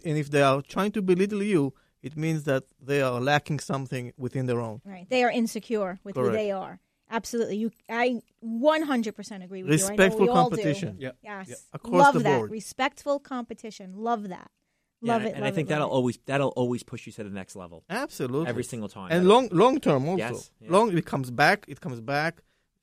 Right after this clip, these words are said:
Speaker 1: and gives you a beautiful rapport, and, and people in the industry respect you, prior clients respect you,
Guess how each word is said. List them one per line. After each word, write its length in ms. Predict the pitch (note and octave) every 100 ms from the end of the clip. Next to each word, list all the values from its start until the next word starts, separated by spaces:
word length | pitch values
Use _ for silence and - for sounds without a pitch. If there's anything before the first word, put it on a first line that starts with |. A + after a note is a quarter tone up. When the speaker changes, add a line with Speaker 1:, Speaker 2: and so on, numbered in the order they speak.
| _ _
Speaker 1:
and 220 | C3 B2+
gives 240 | B2 C#3+ C3+
you 140 | A#2+
a 60 | A2 _ _ _ _ _ _ _ C#3+
beautiful 500 | G3+ B3+ A3+ G3+ D#3+
rapport, 540 | C#3+ - E3 C#3 B2+ - _ _ _ -
and, 180 | A#2+ A#2+
and 280 | B2 A2+ - _ _
people 200 | F#3+ F#3+
in 20 |
the 60 | F#3
industry 380 | F#3 F#3 - F3
respect 520 | E3+ - - D#3+ -
you, 320 | D#3 D3+ D3 -
prior 280 | C#3+ B2+ C#3
clients 380 | - E3 F3+ F#3
respect 460 | F#3 - F3 E3 F3
you, 220 | D3+